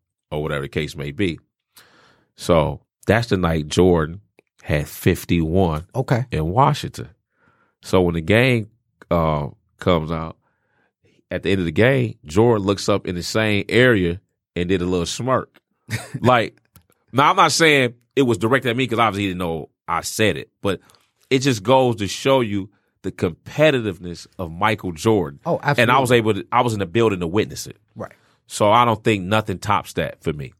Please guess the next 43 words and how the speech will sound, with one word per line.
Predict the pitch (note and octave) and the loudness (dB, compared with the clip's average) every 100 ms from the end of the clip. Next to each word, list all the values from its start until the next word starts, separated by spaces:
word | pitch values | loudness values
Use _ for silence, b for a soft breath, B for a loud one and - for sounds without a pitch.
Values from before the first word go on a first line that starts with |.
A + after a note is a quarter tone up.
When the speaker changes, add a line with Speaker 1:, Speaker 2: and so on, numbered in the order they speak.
| _ | _
Speaker 2:
Okay. | C#3 C#3 | -12 -6
Speaker 1:
Nothing. | G2+ G#2+ - - - - | 0 0 0 -6 -18 -12
Speaker 2:
Okay. | - D3 C3+ _ _ _ - | -8 -8 -10 _ _ _ -12
Speaker 1:
That | E2+ A2+ B2+ | 0 2 2
right | - A2 G#2 | 2 0 0
there, | - A2 G#2 G2+ _ _ _ _ | 2 2 2 -4 _ _ _ _
far | A2 G2+ F#2 | 2 4 4
as, | E2 C#2+ - _ - | 0 -6 -18 _ -6
uh, | F2+ E2+ D#2 D2+ C#2 B1+ _ _ _ _ _ _ _ _ _ - | -2 -2 -2 -6 -10 -14 _ _ _ _ _ _ _ _ _ 0
N | A2+ | 2
B | A2 A2 | 4 4
A | A2 A2 G#2+ _ _ | 4 2 -2 _ _
and | - | -6
it's | F#2 | -4
Speaker 2:
Okay. | B2 | -2
Speaker 1:
pro, | - A2+ G#2 - _ | 2 2 2 -6 _
Speaker 2:
Okay. | - - | -12 -6
Speaker 1:
I | E3+ | -4
don't | D#3 | -4
get | C#2 | -6
no | |
better | - - | -6 -10
than | - | -10
that. | A#1+ - | -14 -10
Speaker 2:
Okay. | C#3+ C3+ D#3+ _ - | -8 -8 -10 _ -2
Speaker 1:
Now, | F#2+ | 0
Speaker 2:
All | |
Speaker 1:
if | D3+ | 2
you're | |
Speaker 2:
right. | A2 | 2
Speaker 1:
talking | A2+ F#2+ | 0 2
about | E2 | 0
television, | A#2+ C3 B2 B2 A2+ A2+ A#2+ | 0 0 0 0 -2 -8 -10
what's | - G2+ | -4 -4
the | G#2 | -2
game | F2 G#2 G#2 G2+ | 2 4 4 2
that | F#2 | 0
I, | F#2+ F#2 b b b b | 0 -2 b b b b
that | - - | -6 -6
stands | - G2 G2 F#2+ | 2 2 4 4
out | F#2 | 2
the | - | 0
most? | F#2 G2+ G2 F#2+ - - | 2 2 2 -2 -10 -14